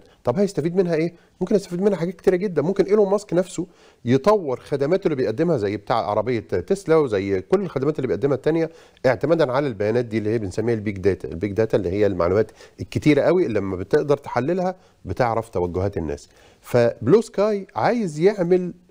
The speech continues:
حاجة مختلفة خالص، جزء منها أساسي هو إنه يحافظ على البيانات دي. يعني يبقى البيانات دي مش، آه، مش عند كل واحد، مش كل، م-، مش في بيانات عند فيسبوك وبيانات عند تويتر وده ممكن يبيعها أو ما يبيعهاش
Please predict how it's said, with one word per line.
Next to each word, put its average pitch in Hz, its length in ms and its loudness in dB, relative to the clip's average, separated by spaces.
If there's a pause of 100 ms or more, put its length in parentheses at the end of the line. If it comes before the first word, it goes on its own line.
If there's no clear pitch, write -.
(120)
حاجة 185 460 0
مختلفة 180 560 0
خالص، 190 1000 0 (380)
جزء 156 440 2
منها 196 320 -2
أساسي 202 380 -6 (300)
هو 147 100 2
إنه 156 120 0
يحافظ 131 340 -2
على 107 120 -6
البيانات 82 400 -8
دي. - 100 -20 (220)
يعني 139 200 0
يبقى 165 160 -4
البيانات 151 340 0
دي 170 240 -8 (160)
مش، 123 500 -4 (420)
آه، 95 380 0
مش 120 180 0
عند 135 180 -2
كل 143 220 -2
واحد، 107 320 0 (120)
مش 107 200 -10
كل، 131 240 0
م-، 107 120 -4 (260)
مش 113 120 -4
في 151 120 0
بيانات 143 260 2
عند 113 180 -2
فيسبوك 139 380 -4
وبيانات 120 280 0
عند 107 220 -2
تويتر 151 300 0
وده 120 160 0
ممكن 135 280 -2
يبيعها 127 300 -2
أو 110 80 -2
ما 107 100 -6
يبيعهاش 98 540 -8